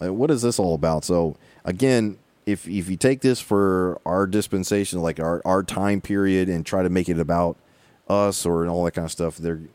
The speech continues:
it will add confusion. So we'll, we'll make sure we, we speak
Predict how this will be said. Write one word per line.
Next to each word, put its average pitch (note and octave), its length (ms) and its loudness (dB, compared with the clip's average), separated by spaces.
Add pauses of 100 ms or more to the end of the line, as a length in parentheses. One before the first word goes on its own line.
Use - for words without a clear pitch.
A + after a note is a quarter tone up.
(180)
it D#2+ 60 -4
will F2 220 0
add E2+ 180 -2
confusion. D2+ 460 -6
So F2 160 -4
we'll, G#2+ 300 2
we'll G#2+ 140 0
make A2 160 0
sure G#2 220 0
we, F2+ 300 -2 (680)
we E2+ 180 -4
speak - 560 -6